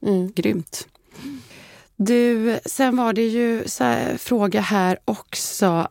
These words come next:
Speaker 2: att, eh, folk, folk, eh, <laughs> någon som frågar om perural dermatit igen.
Speaker 1: Mm.
Speaker 2: Och, eh, då tänker jag så här, men det har vi pratat om, eh, redan. Men så ser jag, det var ju faktiskt ett och ett halvt år sedan vi sände ett avsnitt
Speaker 1: Ja.
Speaker 2: om det.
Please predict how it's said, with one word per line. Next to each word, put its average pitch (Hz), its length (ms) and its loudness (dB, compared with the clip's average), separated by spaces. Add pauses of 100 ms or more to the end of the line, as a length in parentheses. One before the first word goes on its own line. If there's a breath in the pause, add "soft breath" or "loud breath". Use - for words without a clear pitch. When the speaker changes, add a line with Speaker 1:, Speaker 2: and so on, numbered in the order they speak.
Speaker 2:
att, - 640 -4
eh, 170 220 4 (640 loud breath)
folk, 175 420 -2 (260)
folk, - 540 -4
eh, 196 280 2
<laughs> 269 80 4
någon 269 360 6
som 214 400 0
frågar 170 720 -2 (160)
om 165 760 0
perural 160 500 -2
dermatit - 600 -4
igen. 214 340 0 (280)
Speaker 1:
Mm. 180 400 0 (520 loud breath)
Speaker 2:
Och, 185 460 -2
eh, 185 160 4
då 180 100 -2
tänker 185 340 0
jag 196 260 0
så 202 60 0
här, 175 40 -2
men 196 200 0
det - 60 0
har - 160 -4
vi 285 180 0
pratat - 460 -4
om, 285 240 0
eh, 277 260 0
redan. 247 200 2
Men 208 160 2
så 180 80 -6
ser 262 140 0
jag, 185 100 2
det 139 120 -4
var 135 80 2
ju 190 60 0
faktiskt - 220 -6
ett 208 140 -2
och - 60 -2
ett - 40 -12
halvt 170 260 -2
år 233 120 0
sedan 175 180 -4
vi 160 80 -2
sände 165 260 -2
ett 180 100 -6
avsnitt 196 300 -2
Speaker 1:
Ja. 160 100 2
Speaker 2:
om 208 80 4
det. - 160 -2